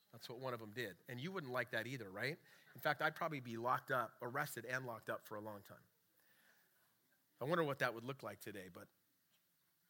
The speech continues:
although we engage with that on the property quite often, uh, you'd be shocked and surprised. Uh, <laughs> even this week, I had an encounter with a guy.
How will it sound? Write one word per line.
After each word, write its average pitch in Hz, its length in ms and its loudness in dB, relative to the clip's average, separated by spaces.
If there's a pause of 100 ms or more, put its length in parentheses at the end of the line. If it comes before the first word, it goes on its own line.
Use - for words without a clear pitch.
(1000)
although 135 160 2
we 165 120 4
engage 180 380 2
with 139 100 -4
that 139 180 6 (300)
on 156 160 6
the 143 80 2
property 135 500 4 (180)
quite 147 200 4
often, 123 300 0 (720)
uh, 117 240 4 (1300)
you'd 143 160 0
be 185 140 4
shocked - 640 4
and 135 120 -2
surprised. 117 640 0 (1040)
Uh, 123 340 6 (440)
<laughs> 147 60 -2 (400)
even 185 220 6
this 185 180 0
week, 170 220 2
I 131 80 8
had 127 120 6
an 123 80 -2
encounter 120 380 0
with 110 160 -10
a 120 40 -4
guy. 110 220 -4